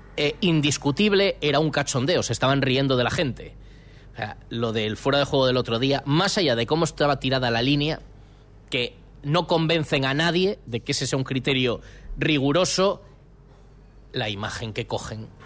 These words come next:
el frame que cogen, a alguien se le tiene que caer el pelo cuando este lunes se ponga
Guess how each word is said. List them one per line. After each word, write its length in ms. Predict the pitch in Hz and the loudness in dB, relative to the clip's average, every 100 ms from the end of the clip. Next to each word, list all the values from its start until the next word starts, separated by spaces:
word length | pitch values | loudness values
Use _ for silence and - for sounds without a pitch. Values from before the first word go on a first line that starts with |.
| - | -4
el 120 | 120 | -4
frame 260 | - 127 127 | 0 0 0
que 120 | 139 | 0
cogen, 380 | 139 - 143 127 - - - | 0 0 -2 -4 -12 -12 -2
a 120 | 143 | 2
alguien 260 | 127 147 | 2 2
se 80 | 147 | 2
le 80 | 151 | 2
tiene 160 | 139 147 | 2 0
que 60 | |
caer 220 | 131 151 | 2 2
el 100 | 160 | 2
pelo 260 | 135 160 160 | 0 0 0
cuando 280 | 135 127 139 | 0 -2 -2
este 200 | 135 139 | -2 -2
lunes 240 | 156 147 | -2 -2
se 100 | 135 | -4
ponga 320 | 123 151 143 | -2 0 0